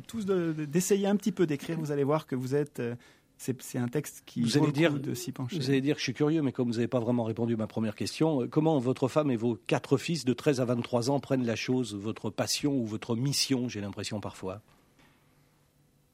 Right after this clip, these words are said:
Speaker 1: Ouais, mission, c'est peut-être un peu exagéré parce que c'est, tout, je ferai rien tout seul et tout ça, c'est, faut qu'on le fasse ensemble. Mais, euh, ils sont très patients. Ils sont
Speaker 2: <laughs>
Speaker 1: très
Speaker 2: Il vaut
Speaker 1: patients.
Speaker 2: mieux,
Speaker 1: Heureusement
Speaker 2: oui.
Speaker 1: que je les ai et qu'ils s'occupent, euh,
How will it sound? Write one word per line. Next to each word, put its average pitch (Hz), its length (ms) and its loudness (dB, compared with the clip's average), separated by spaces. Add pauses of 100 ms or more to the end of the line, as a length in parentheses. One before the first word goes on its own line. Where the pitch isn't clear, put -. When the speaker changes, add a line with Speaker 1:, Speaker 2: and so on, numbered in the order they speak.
Speaker 1:
Ouais, 123 320 4
mission, 139 500 2
c'est 165 160 -2
peut-être 131 240 -2
un 123 100 0
peu 123 180 -2
exagéré 127 380 0
parce 143 240 -2
que 120 160 -2
c'est, 110 400 -4 (480)
tout, - 120 -14 (260)
je - 60 -8
ferai - 160 -8
rien 131 160 2
tout 131 140 -6
seul 139 260 -2
et 117 140 -4
tout - 120 -16
ça, 143 140 -8
c'est, - 180 -12
faut - 260 -14
qu'on - 80 -8
le 117 60 -14
fasse 120 180 -6
ensemble. 170 340 0
Mais, 127 260 6
euh, 127 200 4 (200)
ils 131 80 -10
sont 131 120 -2
très 147 160 -2
patients. 120 380 -6 (280)
Ils 110 60 -6
sont 110 140 -6
Speaker 2:
<laughs> 110 320 -8
Speaker 1:
très - 120 -6 (140)
Speaker 2:
Il 120 60 -2
vaut 120 80 0
Speaker 1:
patients. 131 100 4
Speaker 2:
mieux, 143 80 4
Speaker 1:
Heureusement 165 260 4
Speaker 2:
oui. 131 40 4
Speaker 1:
que - 60 -8
je 131 60 2
les 120 180 2
ai 127 40 2
et 131 240 -2 (140)
qu'ils - 140 -20
s'occupent, - 400 -12
euh, 107 120 -6